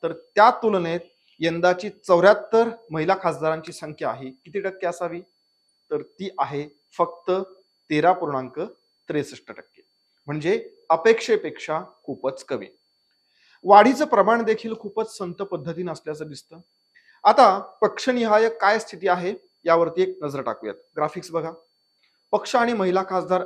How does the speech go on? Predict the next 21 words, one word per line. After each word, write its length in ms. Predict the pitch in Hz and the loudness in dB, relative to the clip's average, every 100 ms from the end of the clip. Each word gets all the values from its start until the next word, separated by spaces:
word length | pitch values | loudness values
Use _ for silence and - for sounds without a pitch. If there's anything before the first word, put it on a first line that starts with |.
| - | -6
असं 160 | - | -6
हे 80 | 180 | -2
ग्राफिक्स 360 | 160 160 165 170 | 0 0 -2 -10
आहे. 200 | 160 - _ _ _ | -10 -12 _ _ _
भाजपा 520 | 143 147 160 170 180 208 - _ _ _ _ _ _ | -8 -6 -6 -2 -2 -2 -12 _ _ _ _ _ _
एकतीस, 580 | - - - 226 - - _ _ _ _ | -16 -14 -10 -8 -10 -14 _ _ _ _
त्यानंतर 320 | 160 151 156 | -6 -6 -8
काँग्रेस 640 | 156 160 156 156 170 - - _ _ | -6 -4 -4 -6 -10 -12 -20 _ _
तेरा, 280 | 175 175 190 - _ _ _ _ _ _ _ | 0 0 -2 -8 _ _ _ _ _ _ _
तृणमूल 280 | 170 185 208 | -4 -2 -2
काँग्रेस 540 | 202 196 190 202 202 - | 0 -2 0 -2 -2 -8
अकरा, 300 | - 160 180 - _ _ _ _ _ _ _ | -4 0 -2 -4 _ _ _ _ _ _ _
समाजवादी 580 | - 170 180 185 190 185 | -6 -4 -2 -2 -2 -2
पार्टी 640 | 190 165 160 180 190 - _ - | -2 -4 -4 -12 -14 -18 _ 0
पाच, 280 | 160 - - - - _ _ _ _ _ _ 139 | 2 0 -8 -18 -18 _ _ _ _ _ _ -4
द्रमुक 400 | 156 190 196 208 | -2 -2 -2 -4
तीन, 440 | 208 220 185 113 - _ _ - - _ _ - | -4 -6 -8 -8 -16 _ _ -4 -4 _ _ -20
संयुक्त 500 | - 180 202 196 214 | -6 -4 -4 -6 -6
जनता 440 | 180 170 170 175 | -4 -6 -6 -4
दल 200 | 170 175 160 | -2 -4 -4
दोन, 260 | 151 160 202 | -6 -6 -6